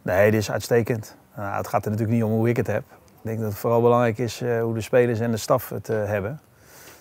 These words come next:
Maar, eh, de accommodatie is geweldig. Zowel het hotel, het eten, maar ook, eh, natuurlijk het veld, eh, wat erg goed is ook.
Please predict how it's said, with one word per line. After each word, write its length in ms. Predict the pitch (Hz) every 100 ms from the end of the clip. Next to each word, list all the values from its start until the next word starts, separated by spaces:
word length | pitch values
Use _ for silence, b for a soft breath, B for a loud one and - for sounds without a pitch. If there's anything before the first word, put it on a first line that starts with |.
| B _ -
Maar, 320 | - 107 110
eh, 80 | 107
de 60 |
accommodatie 540 | 107 107 110 104 104 113
is 80 |
geweldig. 560 | - 117 113 107 101 - _ _
Zowel 160 | 110
het 100 | 107
hotel, 380 | 107 101 110 104
het 100 | 104
eten, 380 | 101 104 107 104
maar 180 | 104 104
ook, 200 | 104 -
eh, 220 | 57 57
natuurlijk 340 | 57 113 113
het 100 | 110
veld, 340 | - 107 101 -
eh, 240 | 107 104 101 -
wat 160 | 110
erg 200 | 127 113
goed 180 | - 113
is 160 | 117 107
ook. 300 | 107 107